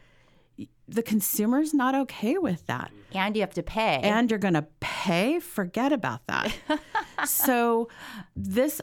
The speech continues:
Speaker 1: all does reflect in regards to trends. It, it, you have to think about this. And so in trend analysis, we'll look at that. We'll look at, we create what's called a zeitgeist, which in German, spirit of the times of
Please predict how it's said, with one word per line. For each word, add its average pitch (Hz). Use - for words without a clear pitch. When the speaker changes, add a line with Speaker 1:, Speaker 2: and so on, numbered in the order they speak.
Speaker 1:
all 196
does 196
reflect 175
in 175
regards 165
to 185
trends. 208
It, 156
it, 180
you 180
have 170
to 185
think 190
about 180
this. 147
And 165
so 196
in 185
trend 190
analysis, 196
we'll 180
look 165
at -
that. 247
We'll 185
look 175
at, 147
we 170
create 165
what's -
called -
a 147
zeitgeist, 175
which -
in 165
German, 175
spirit 160
of 165
the 160
times 175
of 156